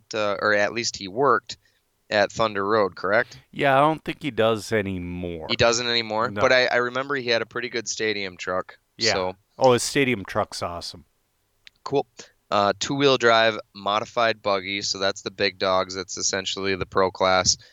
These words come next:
Speaker 1: Uh, Brock Champlin took the win there. Spencer Rivkin second and Blake Champlin third in four-wheel drive modified. Brock took first again.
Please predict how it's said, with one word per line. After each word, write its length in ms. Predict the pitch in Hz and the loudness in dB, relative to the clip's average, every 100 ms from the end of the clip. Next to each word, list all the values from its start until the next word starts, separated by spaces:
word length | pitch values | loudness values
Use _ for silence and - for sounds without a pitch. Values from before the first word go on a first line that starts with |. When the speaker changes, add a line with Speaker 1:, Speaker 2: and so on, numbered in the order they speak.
| _ _ - | _ _ -2
Speaker 1:
Uh, 280 | 95 92 | 2 2
Brock 280 | 87 101 101 | 4 2 2
Champlin 520 | - 110 104 - 107 | 0 -2 -2 -4 -8
took 220 | 101 107 - | -8 -10 -8
the 80 | 92 | -6
win 320 | 95 92 95 | -4 -6 0
there. 320 | 110 117 117 | 4 4 4
Spencer 560 | - - 101 95 - 92 | 0 0 -2 -2 -6 -4
Rivkin 640 | 95 110 110 - 113 98 | 0 0 0 -8 -10 0
second 460 | - 107 107 113 - | 2 2 0 -4 -6
and 320 | - 90 87 | -10 -12 -14
Blake 380 | 82 90 95 - | -8 -6 -6 -6
Champlin 580 | - 95 92 - 92 90 | -6 -4 -8 -8 -12 -12
third 720 | - - 147 156 160 170 170 - _ _ _ _ - | -18 0 4 6 6 4 0 -8 _ _ _ _ -4
in 240 | 104 101 | -4 -4
four-wheel 440 | - 127 123 120 120 | -6 0 2 4 4
drive 280 | 117 117 | 4 4
modified. 800 | 113 117 117 - 117 117 117 113 - _ _ _ _ _ | 4 2 2 2 4 4 2 0 -12 _ _ _ _ _
Brock 500 | 117 110 110 110 - - _ - | 2 4 4 2 -2 -20 _ -12
took 220 | 107 - | -12 -10
first 360 | - 107 101 95 | -8 -6 -6 -8
again. 580 | 92 120 123 123 127 | -2 -2 0 -4 -10